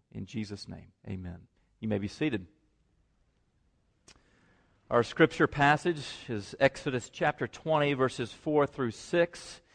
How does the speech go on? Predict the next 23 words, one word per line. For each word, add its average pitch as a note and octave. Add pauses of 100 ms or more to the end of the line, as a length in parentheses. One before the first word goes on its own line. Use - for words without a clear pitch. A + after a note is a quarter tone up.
(300)
and B2
you'll A#2
find B2
that A#2+
on A2+
page B2
sixty-one A#2
of A2
the G#2
Pew -
Bible, A2+
and G#2+
then G#2+
I'm G#2+
also C3+
gonna A2+
read A2+
from A2
Exodus - (420)
chapter B2 (240)
thirty-two, C3+
verses A2+
one G#2+